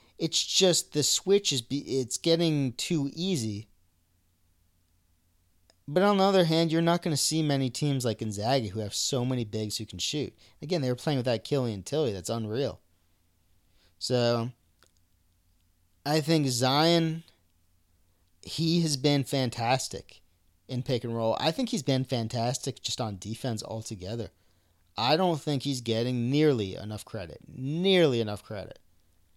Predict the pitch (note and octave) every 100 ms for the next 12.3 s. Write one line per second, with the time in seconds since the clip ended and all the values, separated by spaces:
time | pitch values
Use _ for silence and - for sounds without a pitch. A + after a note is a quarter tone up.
0 | _ _ _ - A#2+ B2+ - C#3+ D3 F3+
1 | F3 E3+ C#3+ E3 F3 D#3+ D#3 - E3+ C#3
2 | B2 B2+ A#2+ A#2+ - - - C3+ - C#3
3 | C#3+ E3 E3+ D3+ D3+ C3 - C3+ B2+ -
4 | - - - C3 B2 B2+ C#3+ A#2+ F#2+ -
5 | A#2+ B2 C#3+ G2 - - E3+ D#3+ D3 D3+
6 | A2 - - - _ - A#2 E3+ D#3 G#2+
7 | A#2 B2 C#3+ C#3 C3 A#2+ A#2 A#2 C3 A#2
8 | F2+ - - - _ _ _ - B2+ A2+
9 | - A#2+ G#2+ A2 A#2 F#3+ A3+ - G#3+ D3+
10 | C3 B2+ F#3+ A3+ C#3+ C3 C#3 C3 G#2+ B2+
11 | E3 E3 F#3+ D#3 A#2+ - - F3 - -
12 | C#3+ D3+